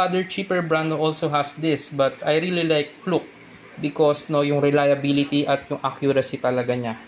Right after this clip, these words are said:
It also has this, uh, stand. So, when we are testing nang nakatayo, ang ating, uh, Fluke one one five C, ay pwede natin siyang magamit. So, uh,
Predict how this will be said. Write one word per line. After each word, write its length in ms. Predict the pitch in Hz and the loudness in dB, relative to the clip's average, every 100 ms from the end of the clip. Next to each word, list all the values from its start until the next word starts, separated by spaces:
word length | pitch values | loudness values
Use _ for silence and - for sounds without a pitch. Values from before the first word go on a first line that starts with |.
| - - - - - - | -20 -20 -20 -20 -20 -10
It 240 | - 156 160 | -6 -4 2
also 400 | 175 180 180 190 | 2 2 2 2
has 480 | 170 165 165 - - | 2 0 -2 -8 -10
this, 400 | 151 160 156 - | -2 0 0 -2
uh, 160 | - 135 | -2 -4
stand. 480 | - 170 170 180 165 - - - - | -2 -2 0 -2 -6 -14 -20 -20 -18
So, 240 | - 165 | -2 2
when 320 | 156 170 170 | 2 2 0
we 160 | 170 - | -2 0
are 320 | 165 156 151 | 2 2 0
testing 560 | 156 170 - - 131 120 - - - - - - | 0 -2 -2 -8 -8 -10 -14 -20 -20 -20 -18 -10
nang 240 | 147 160 160 | -4 -2 -2
nakatayo, 480 | 143 123 135 196 - - - - - - | -4 -4 -2 -2 -4 -16 -20 -20 -10 -2
ang 200 | 143 143 | -2 0
ating, 400 | 135 135 143 139 | -2 -2 -4 -2
uh, 280 | 135 127 127 | -2 -2 -4
Fluke 200 | 151 143 | -6 -2
one 160 | 143 139 | -2 0
one 200 | 139 143 143 | -2 -4 -4
five 200 | 226 226 | -4 -4
C, 240 | - 160 - - - - - - - | -8 -12 -14 -20 -20 -20 -20 -14 -4
ay 280 | 151 147 147 - - - - - - | 0 0 -2 -10 -20 -20 -20 -10 -2
pwede 240 | 156 151 | 0 0
natin 280 | 147 139 139 | 0 0 -2
siyang 280 | 131 135 127 | -2 -4 -2
magamit. 560 | 127 123 117 113 113 - - - - - - - | -2 0 -2 -2 -8 -14 -20 -20 -20 -20 -20 -12
So, 400 | - 147 135 131 | 0 2 4 4
uh, 400 | 131 123 120 | 2 2 0